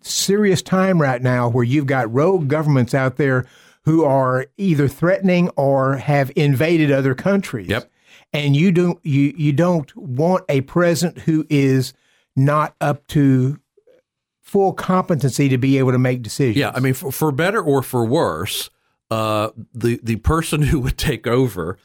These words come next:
Speaker 2: is not really, it, it, no, neither the Democrats nor the Republicans are enthusiastic about her.
Speaker 1: Right.
Speaker 2: And so it is a little bit of a unique situation where y-, you, you, you fear that you may have a president in the White House who is,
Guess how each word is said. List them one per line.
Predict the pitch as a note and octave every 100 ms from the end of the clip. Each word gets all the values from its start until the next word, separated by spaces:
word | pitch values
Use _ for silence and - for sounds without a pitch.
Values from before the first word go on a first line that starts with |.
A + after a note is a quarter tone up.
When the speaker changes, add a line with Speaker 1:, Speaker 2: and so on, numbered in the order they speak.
| _ _ _ _
Speaker 2:
is | A#2 A2 A2 A2 - -
not | A2 C3 -
really, | A#2+ C3 C#3 A#2 A2+ A2 - _ _ _ _ _ _
it, | A#2+ -
it, | A2+ -
no, | A2+ B2+ B2+
neither | A#2+ A#2 C#3 E3 D3
the | A#2+
Democrats | G#2+ D3 D3 C#3 B2+
nor | C3 D3+ E3+
the | D3
Republicans | C3+ C#3 B2 A#2 B2 A#2
are | A2
enthusiastic | A2 D3 C3 B2+ G2+ F#2+ - F2
about | G2 F2 D#2+
her. | - - _
Speaker 1:
Right. | D#3+ A#2+ -
Speaker 2:
And | B2+ B2+
so | D#3 C#3
it | D3
is | E3+
a | D#3
little | D3 A#3
bit | C#3+ C#3
of | G#2+
a | -
unique | B2 -
situation | B2 - G#2 G#2+ G#2 G2+ A2 G2 A2+
where | G#2 G2+ G2+ G2 _ _ _
y-, | - G#2+
you, | B2+ C3+ B2 A#2 G#2+
you, | A#2+ A2 G#2+ A#2
you | A#2
fear | G2+ D#3+ D#3+
that | B2 G#2+
you | A2+
may | B2+ D3+
have | D#3 A#2
a | A2
president | - C3 C3+ B2+ A2+ A2
in | A2
the | G#2+
White | A2+ A#2+
House | B2 G#2+ G#2 -
who | A#2 A2
is, | G#2 G2+ -